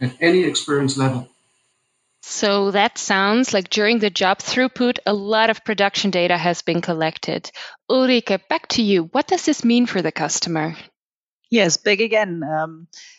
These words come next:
Speaker 3: collecting data and preparing them in a way so that they are easy to understand is really time consuming or could be very time consuming. So, uh,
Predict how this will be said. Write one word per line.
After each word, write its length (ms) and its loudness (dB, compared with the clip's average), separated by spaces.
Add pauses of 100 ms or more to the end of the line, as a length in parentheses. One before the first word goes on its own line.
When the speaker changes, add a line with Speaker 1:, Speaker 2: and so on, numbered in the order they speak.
(340)
Speaker 3:
collecting 600 2
data 300 2
and 300 0
preparing 680 0
them 360 -8
in 120 -14
a 100 -6
way 560 2
so 280 -4
that 220 -10
they 160 2
are 200 4
easy 300 0
to 240 -12
understand 760 0
is 400 -6 (160)
really 480 2
time 320 0
consuming 680 -10
or 180 -12
could 280 -2
be 140 -8
very 260 -4
time 320 -2
consuming. 680 -8 (520)
So, 360 6
uh, 280 4